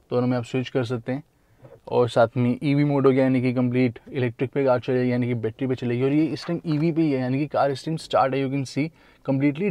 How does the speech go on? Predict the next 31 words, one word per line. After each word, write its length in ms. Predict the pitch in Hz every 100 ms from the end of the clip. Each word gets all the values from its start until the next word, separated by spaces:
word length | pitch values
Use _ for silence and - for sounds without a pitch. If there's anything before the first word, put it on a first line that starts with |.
| 131 117
dead 280 | 151 156
silent 280 | 147 147 147
है 60 | 139
car 280 | 131 131 - _ _ _ -
and 200 | 117 120 -
ईवी 260 | 135 135
पे 140 | 135 127
है। 120 | 127
जैसे 200 | 120 110
ही 40 | 127
मैं 100 | 120
यहाँ 120 | 113
पे 200 | 120 98
एक्सीलरेटर 380 | 107 - 123 -
pedal 200 | 127 123
को 100 | 123
थोड़ा 240 | 120 120 139
सा 140 | 151
press 280 | 127 127 -
करूँगा 280 | 127 123 117
hard, 280 | 120 139 156 _ - - - - - - -
engine 240 | 123 120
start 300 | 120 113 117
हो 60 | 117
गया, 220 | 117 117
you 100 | 117
can 120 | 120
see। 160 | - 147 - - - - - - - - - - - - - - - - - - -
तो 80 |
automatically 560 | 127 135 143 139 143 139 135
ये 340 | 135 127